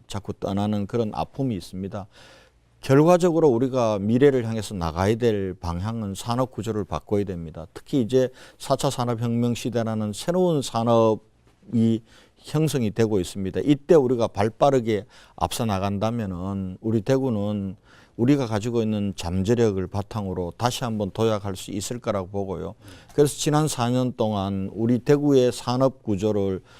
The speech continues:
섬유 중심의 전통 산업 구조에서 미래형 자동차나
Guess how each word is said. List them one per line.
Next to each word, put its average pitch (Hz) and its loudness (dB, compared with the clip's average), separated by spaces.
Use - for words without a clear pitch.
섬유 131 2
중심의 127 0
전통 143 0
산업 110 0
구조에서 95 -2
미래형 113 4
자동차나 101 -4